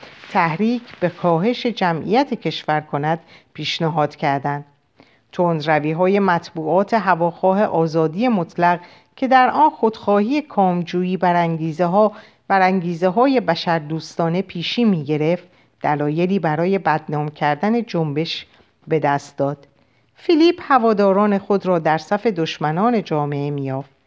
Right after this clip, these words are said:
خود او در یک روزنامه بزرگ رک و راست به زبانی رسا جواب می‌داد،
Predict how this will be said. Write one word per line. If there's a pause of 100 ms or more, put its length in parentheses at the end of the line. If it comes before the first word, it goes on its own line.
(360)
خود
او (260)
در
یک
روزنامه
بزرگ
رک
و
راست (280)
به
زبانی
رسا
جواب
می‌داد،